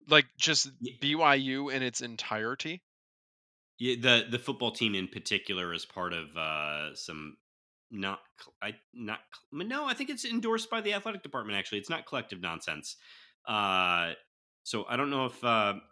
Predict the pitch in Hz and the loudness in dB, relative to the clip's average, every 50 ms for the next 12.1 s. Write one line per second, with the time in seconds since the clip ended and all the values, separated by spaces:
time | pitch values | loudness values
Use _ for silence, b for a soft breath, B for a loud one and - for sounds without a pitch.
0 | _ _ - 110 101 - - 107 95 95 - - 113 98 - - - 104 101 95 | _ _ -12 -10 -10 -8 -6 -6 -6 -6 -8 -8 -10 -10 -10 -10 -6 -4 -4 -4
1 | - - 107 98 95 104 98 95 98 107 107 - 151 151 147 147 156 165 160 165 | -2 0 -2 0 0 -2 -4 -2 -2 -4 -4 -4 -6 -6 -4 -4 -4 -4 -6 -6
2 | 180 170 170 175 170 175 180 190 196 196 196 - - - - - - 110 98 - | -8 -6 -4 -4 -4 -4 -4 -6 -6 -6 -6 -8 -8 -10 -14 -16 -16 -10 -4 0
3 | 101 95 92 - - - - - 107 110 104 107 104 98 98 95 92 90 - - | 0 0 0 -2 -6 -14 -10 -6 -2 0 2 2 2 2 0 0 -2 -4 -4 -4
4 | - 110 101 95 92 90 87 85 82 82 82 - - - - - - - - - | -2 0 2 2 4 4 4 2 0 -2 -4 -6 -8 -6 -4 -2 0 0 0 -2
5 | - - - - - - - - - - _ _ b b b b b b b - | -2 -2 -4 -4 -4 -6 -6 -6 -8 -12 _ _ b b b b b b b 0
6 | 143 151 - - 139 135 143 143 - - B B B B B - 123 135 139 135 | 0 0 0 0 2 6 6 6 4 4 B B B B B -2 4 4 4 4
7 | - - 143 120 135 135 143 151 160 160 147 139 131 117 117 135 151 160 156 151 | 2 -6 0 6 6 8 8 6 4 2 2 0 0 0 0 0 0 2 2 2
8 | 156 165 - - _ _ _ _ _ _ _ - - 165 165 143 143 139 110 123 | 0 -2 -2 -8 _ _ _ _ _ _ _ -10 -6 -6 -6 -4 -4 -4 -4 -2
9 | 120 120 117 113 104 95 95 104 95 85 78 78 - _ _ _ _ _ _ _ | 0 2 2 2 0 0 0 -2 -2 -2 -4 -8 -16 _ _ _ _ _ _ _
10 | _ - 139 147 160 143 107 98 98 98 101 104 107 117 120 113 107 - 113 107 | _ -6 -4 -2 -2 0 0 0 0 0 2 2 2 2 2 0 -2 -2 -2 -2
11 | 104 90 101 98 95 92 85 78 90 98 98 101 101 101 95 90 85 82 82 78 | -2 -2 -2 -2 -2 -2 -4 -4 -4 -2 0 2 2 2 2 0 -2 -2 -4 -6
12 | 78 76 | -8 -10